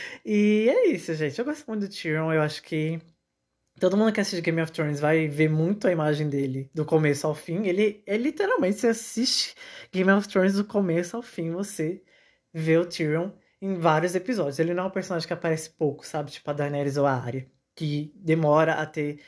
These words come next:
a história pra gente, é, passar. E eu acho que tem muito isso também nas temporadas, né, do Game of Thrones.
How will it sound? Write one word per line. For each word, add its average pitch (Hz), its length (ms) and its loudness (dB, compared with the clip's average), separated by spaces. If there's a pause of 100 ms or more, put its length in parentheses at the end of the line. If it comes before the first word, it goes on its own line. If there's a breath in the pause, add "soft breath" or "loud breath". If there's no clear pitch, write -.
(340 loud breath)
a 143 140 -6
história 147 540 0
pra 147 160 -4
gente, 139 360 -8 (240)
é, 139 760 -2 (280)
passar. 151 440 -6
E 185 60 2
eu 233 80 6
acho 262 160 2
que 269 100 -4
tem 262 180 0
muito 247 320 -2
isso 262 200 -4
também 240 180 -2
nas 226 160 -2
temporadas, 170 680 -4
né, 143 160 -4
do 147 120 -4
Game 147 180 -6
of 135 120 -4
Thrones. 147 380 -8